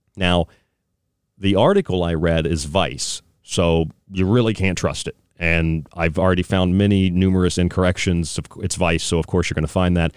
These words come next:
where they say in the article, uh, "The goddess Babylon was synthesized by British occultist Aleister Crowley."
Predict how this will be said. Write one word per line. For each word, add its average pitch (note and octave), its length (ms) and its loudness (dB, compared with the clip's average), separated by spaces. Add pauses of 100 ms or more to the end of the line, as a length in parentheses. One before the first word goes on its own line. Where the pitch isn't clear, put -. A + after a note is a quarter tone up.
(340)
where A2+ 160 2
they G#2 160 2
say C3+ 400 2
in A2+ 120 4
the F#2+ 100 4
article, G2+ 580 0 (680)
uh, F#2 260 4
"The F#2+ 120 0
goddess G#2 340 0
Babylon G2+ 520 2
was B2 140 0
synthesized G2+ 640 0
by A2+ 180 2
British F2+ 400 -2
occultist - 480 0
Aleister F#2 340 -2
Crowley." F#3 440 0